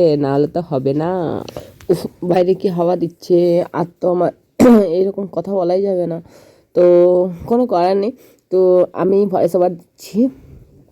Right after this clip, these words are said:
তো দেখো কত সুন্দর জায়গায় চলে এসেছি। আমি কী গিফট নিয়েছি তোমরা কি কেউ গেস করতে পারবে? তোমরা যদি পারো যে আমি কী গিফট নিয়েছি তো বলো, ঠিক আছে? আর এখানে রাতের খাবার হয়ে গেছে, লুচি, আলুর দম আর পায়েস। আমি সরি, সরি, সরি, আমি কিন্তু আগেই বলে ফেললাম পায়েসটা।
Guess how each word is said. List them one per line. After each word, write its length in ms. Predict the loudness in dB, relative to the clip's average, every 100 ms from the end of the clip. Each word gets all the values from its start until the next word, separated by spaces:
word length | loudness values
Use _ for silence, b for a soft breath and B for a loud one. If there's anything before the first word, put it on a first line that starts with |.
| _ -20 _ -2
তো 100 | 0
দেখো 300 | 2 0 -2 -4
কত 200 | -4 -4
সুন্দর 360 | -4 -4 -2 -2
জায়গায় 340 | -2 0 0
চলে 220 | 0 0
এসেছি। 320 | 0 -2 -2 0
আমি 180 | 0 -2
কী 140 | -4 -4
গিফট 240 | -6 -4
নিয়েছি 280 | -2 -2 -2
তোমরা 240 | -4 -2 -2
কি 100 | -2
কেউ 160 | -2 0
গেস 180 | 0 -4 -4
করতে 200 | -8 -6
পারবে? 300 | -4 -2 -2 B B -20
তোমরা 200 | -4 0 2
যদি 180 | 0
পারো 280 | -2 0 0 0 -2
যে 140 | 0 2 2
আমি 140 | 0
কী 140 | -2 -6
গিফট 260 | -4 -4 -2
নিয়েছি 240 | -4 -4
তো 100 | -8 -4
বলো, 260 | -2 -2
ঠিক 180 | -2 0
আছে? 160 | 0 0 -6 B B B
আর 100 | 0
এখানে 180 | 2 4
রাতের 280 | 2 0 -2
খাবার 240 | 0 0 2
হয়ে 160 | 2 2
গেছে, 300 | 2 -2 -2
লুচি, 480 | 0 0 -4 -8 -4 -2 -4 -6
আলুর 400 | -4 0 0 0 -2
দম 340 | 0 2 2 -2 -4 B B B B -8
আর 200 | -2 -2 -2
পায়েস। 400 | 0 4 4 2 -6
আমি 160 | -4 -2
সরি, 240 | 2 0 2
সরি, 240 | 2 2
সরি, 220 | 0 2 2
আমি 180 | 2 -2
কিন্তু 280 | -2 0 2
আগেই 280 | 2 4 2
বলে 160 | 2
ফেললাম 260 | 0 -2 -2
পায়েসটা। 440 | -4 -2 -2 -6